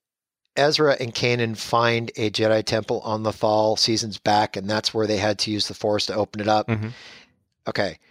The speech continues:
Speaker 1: So, like I said, this planet within the series is very important. And now that you've got this mystical aspect of this white Loth cat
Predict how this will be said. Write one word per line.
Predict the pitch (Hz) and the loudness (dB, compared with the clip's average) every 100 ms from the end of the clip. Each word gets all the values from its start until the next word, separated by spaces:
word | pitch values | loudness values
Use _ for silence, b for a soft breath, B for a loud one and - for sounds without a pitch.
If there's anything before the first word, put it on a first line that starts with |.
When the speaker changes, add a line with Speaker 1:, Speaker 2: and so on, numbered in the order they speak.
| b b | b b
Speaker 1:
So, | - 135 131 127 117 _ _ _ _ _ _ _ _ _ _ - | -2 2 2 2 -2 _ _ _ _ _ _ _ _ _ _ -2
like | 127 131 | 0 0
I | |
said, | - 131 - _ _ _ _ _ _ | 0 0 -2 _ _ _ _ _ _
this | 107 117 139 - - _ - | -8 0 2 2 -4 _ -14
planet | - 151 143 110 92 | -4 2 2 2 -2
within | 107 110 110 113 | -4 -2 -2 -2
the | 120 | -2
series | 123 113 104 95 - | 2 2 2 0 -2
is | 107 | -2
very | 107 110 110 | 0 2 0
important. | 113 123 110 80 - _ _ _ B B B - | 0 0 -2 -4 -20 _ _ _ B B B -10
And | 110 | 0
now | 113 123 | 2 2
that | 127 | 2
you've | 127 120 | -2 0
got | 120 110 | 0 0
this | 110 110 | -4 -2
mystical | 120 - 120 - | -2 0 -4 -2
aspect | 110 107 113 107 - | 0 0 0 -4 -2
of | 117 104 | -4 0
this | - | -2
white | - 110 117 117 113 | -2 0 0 0 0
Loth | 110 113 | 0 0
cat | - 107 95 | -4 -4 -4